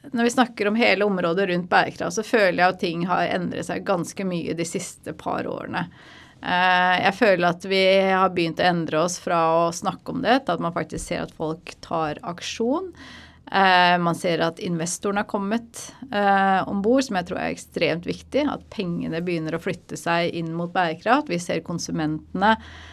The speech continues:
eh, oss, alle mennesker, blir mer og mer opptatt av dette her. Så jeg føler jo nå at vi liksom er på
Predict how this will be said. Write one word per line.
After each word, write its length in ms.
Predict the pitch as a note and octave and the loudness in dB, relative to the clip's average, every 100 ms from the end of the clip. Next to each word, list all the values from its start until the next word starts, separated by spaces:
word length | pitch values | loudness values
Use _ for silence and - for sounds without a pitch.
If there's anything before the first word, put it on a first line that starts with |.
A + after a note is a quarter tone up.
| - - - | -20 -16 -6
eh, 300 | F3 F3 E3+ | -2 -2 0
oss, 340 | G#3 A3+ - - | 0 0 -2 0
alle 300 | G#3 F#3+ F3+ | 2 2 2
mennesker, 480 | F3+ E3+ - G3+ G3+ | 0 -2 -2 0 0
blir 160 | F3+ | 0
mer 300 | F3+ E3+ E3 | 0 0 0
og 40 | F#3 | 0
mer 180 | E3+ E3 | -2 -2
opptatt 340 | - - F3 | -4 -6 -4
av 100 | F#3 | -2
dette 200 | F#3+ F#3 | -4 2
her. 220 | G#3+ D4+ E4 - - - - - | 4 4 2 -18 -20 -20 -20 -20
Så 200 | - - | -2 8
jeg 140 | A3+ A#3 | 8 8
føler 440 | - B3+ F#3 G3 | 8 8 8 8
jo 20 | |
nå 100 | C4 G3+ | 10 10
at 100 | F#3+ | 8
vi 80 | A3+ | 4
liksom 260 | G#3 A3+ G#3 | 2 2 2
er 340 | - F#3+ G3+ - | 4 4 4 2
på 160 | A#3 | 6